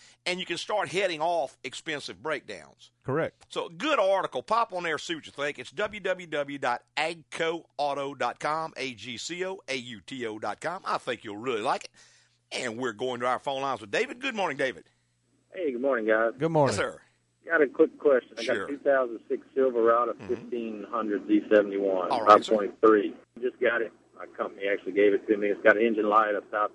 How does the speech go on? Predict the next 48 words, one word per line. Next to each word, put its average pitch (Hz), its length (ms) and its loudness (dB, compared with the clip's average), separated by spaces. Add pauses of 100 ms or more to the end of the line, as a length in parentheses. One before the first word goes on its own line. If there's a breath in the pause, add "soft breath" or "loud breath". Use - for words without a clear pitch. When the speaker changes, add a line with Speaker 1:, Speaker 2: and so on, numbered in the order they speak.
Speaker 3:
at 95 80 -8 (220)
a 92 100 -6
local 95 420 -4
little, 95 240 0 (320)
you 92 80 -20
know, 90 80 -12
parts 101 400 4
place 98 280 4
heater 101 240 4
on 98 120 0
it. 95 80 -4 (100)
Said 104 100 6
it's 92 120 -2
a 87 140 -2
knock 117 260 6 (140)
sensor. 113 380 -10 (160)
Speaker 1:
Yes, 180 260 0
sir. 113 120 -6
That's 139 320 -2
Speaker 2:
Mm-hmm. 147 240 -6
Speaker 1:
relatively 175 640 0
common 147 440 -2
on 123 160 -4
that 147 240 0
engine, 151 360 -6
David. 165 340 -2 (340 loud breath)
There 165 120 0
are 160 60 2
two 214 200 -6
knock 170 280 0
sensors 135 360 -8
on 147 260 -2
it. - 120 -10
They're 131 180 -2
under 180 220 -4
the 139 160 -6
intake 151 300 -6
manifold. 156 640 -4 (480 loud breath)
And 165 220 0
the 170 60 -2
Speaker 3:
That's 180 100 -2
Speaker 1:
way 247 140 0
Speaker 3:
what 190 120 -2
I 196 360 2
Speaker 1:
Chevrolet 113 100 -18
built 170 260 -2
that 135 180 -4
vehicle, 143 760 -4